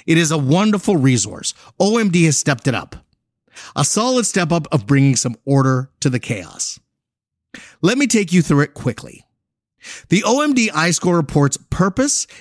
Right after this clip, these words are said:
is to rank the top twenty influencers by vertical. The report summarizes twelve verticals for each category. For example, they have categories such as fitness, gaming, home.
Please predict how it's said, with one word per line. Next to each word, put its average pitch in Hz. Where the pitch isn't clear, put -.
is 147
to 151
rank 143
the 120
top 160
twenty 165
influencers 120
by 120
vertical. -
The 165
report 170
summarizes 214
twelve 233
verticals 165
for -
each 139
category. 90
For 147
example, 196
they 131
have 110
categories 123
such 110
as 104
fitness, 254
gaming, 180
home. 98